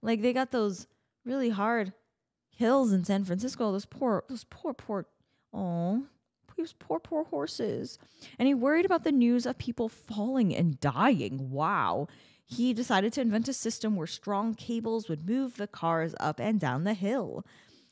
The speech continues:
Today, San Francisco is the last American city to still run any true cable cars. The cable car musician in San Francisco is also a tourist attraction. In other American cities, you will find electric streetcars.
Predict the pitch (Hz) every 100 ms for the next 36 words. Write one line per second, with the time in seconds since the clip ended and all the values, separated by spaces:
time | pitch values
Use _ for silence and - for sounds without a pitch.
0 | _ - 247 302 - 226 254 254 254 226
1 | 214 202 - 196 196 196 190 285 - -
2 | 247 220 233 254 - 175 208 - _ -
3 | 262 - 285 226 254 285 247 302 - 254
4 | - 226 - - - - - - _ _
5 | _ - 269 311 294 285 285 269 247 214
6 | 202 202 202 160 185 175 180 208 190 175
7 | - 160 151 - - 175 - 202 - -
8 | 494 - - 151 135 - - - - -
9 | _ - 262 - 277 302 262 190 190 175
10 | - 156 160 156 180 170 170 160 143 143
11 | 156 - - - 123 - - 50 - -